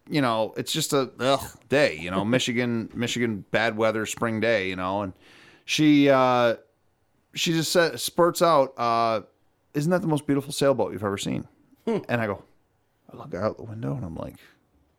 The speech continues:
Speaker 1: "What? Wh-, what? I don't see a sailboat." And she's, she's, she's like, "Yeah, the sailboat out there on the water." And I'm like,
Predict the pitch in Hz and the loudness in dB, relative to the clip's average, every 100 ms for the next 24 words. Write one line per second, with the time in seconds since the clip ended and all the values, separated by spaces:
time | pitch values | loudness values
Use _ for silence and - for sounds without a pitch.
0 | _ _ - 247 - _ _ _ _ - | _ _ -6 -6 -6 _ _ _ _ -14
1 | 165 - - - - - _ _ _ _ | -14 -10 -4 -4 -4 -18 _ _ _ _
2 | _ _ 175 160 - - - - - 92 | _ _ -16 -14 -14 -14 -12 -8 -6 -6
3 | - - - - - 131 131 151 131 120 | -8 -10 -20 -20 -4 -2 0 0 0 -4
4 | - - 139 127 110 131 143 240 269 233 | -8 -6 -4 -4 -4 -6 -4 0 0 0
5 | 143 214 269 226 147 107 98 104 120 147 | -2 2 2 4 2 2 0 0 0 2
6 | 190 - 101 104 117 123 110 | 2 2 -2 -2 0 0 -4